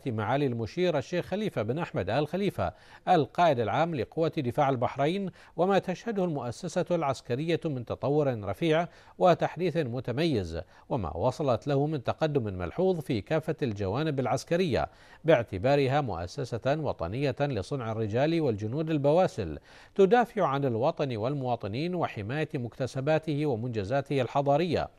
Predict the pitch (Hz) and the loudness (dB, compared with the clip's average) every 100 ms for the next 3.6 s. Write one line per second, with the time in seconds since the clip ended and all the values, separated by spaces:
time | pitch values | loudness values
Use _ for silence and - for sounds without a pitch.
0 | - - - 165 104 92 143 123 98 95 | -20 -20 -6 0 0 0 0 0 -2 -4
1 | 151 127 104 - 90 - 165 180 - - | -2 0 -2 -2 -2 0 0 -2 -6 -6
2 | 151 170 147 160 202 208 - 160 113 151 | 6 8 8 6 4 -2 -4 -4 -2 -4
3 | 151 151 143 175 113 71 | -4 -6 -4 -2 -2 -4